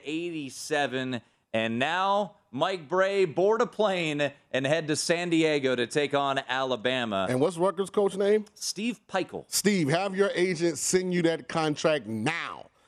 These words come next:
Speaker 2: Signed it bef-, sign it before the post-game press conference.
Speaker 1: Wow.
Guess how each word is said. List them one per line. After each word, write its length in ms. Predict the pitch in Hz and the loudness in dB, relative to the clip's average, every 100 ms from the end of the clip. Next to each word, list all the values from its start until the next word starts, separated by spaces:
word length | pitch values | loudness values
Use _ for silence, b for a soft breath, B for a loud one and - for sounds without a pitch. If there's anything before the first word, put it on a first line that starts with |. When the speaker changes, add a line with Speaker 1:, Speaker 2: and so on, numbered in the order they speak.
| _ - | _ -10
Speaker 2:
Signed 460 | - 160 196 202 | -2 0 2 2
it 160 | 185 139 | 0 -2
bef-, 240 | 151 - | -4 -4
sign 320 | - 175 220 | -2 0 2
it 100 | 247 | 2
before 340 | 196 185 196 202 | 2 2 4 4
the 80 | 170 | 2
post-game 640 | - 196 175 - 170 151 | 2 2 2 0 0 2
press 260 | 170 147 - | 2 0 0
conference. 560 | 120 98 - - - _ _ _ _ _ _ _ _ | -2 -2 -4 -16 -20 _ _ _ _ _ _ _ _
Speaker 1:
Wow. 680 | 110 143 123 92 82 71 | -2 0 0 -2 -2 -6